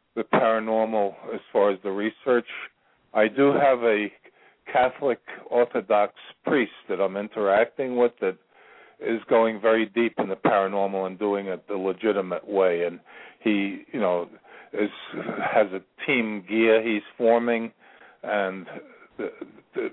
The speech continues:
they're really trying to show all the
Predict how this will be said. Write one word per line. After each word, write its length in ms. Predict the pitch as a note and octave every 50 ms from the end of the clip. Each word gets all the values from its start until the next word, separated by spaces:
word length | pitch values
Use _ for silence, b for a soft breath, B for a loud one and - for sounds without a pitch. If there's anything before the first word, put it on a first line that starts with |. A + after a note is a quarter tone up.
| _ - E2+ D#2 - - - _ -
they're 160 | A#2 G#2+ G#2+
really 360 | G#2 A#2 A2+ A2 G#2+ G#2+ G2+ - -
trying 200 | - A2 G#2+ G#2
to 140 | G2+ G2 F#2 - B B B B B B B B B B B B _ - - _ - - - -
show 640 | - B2+ A#2 A#2 A2+ G#2+ G#2 - - A2+ - - - _
all 340 | - A#2+ A2 G#2+ G#2+ G#2 G2+
the 240 | G2 F#2 F#2 -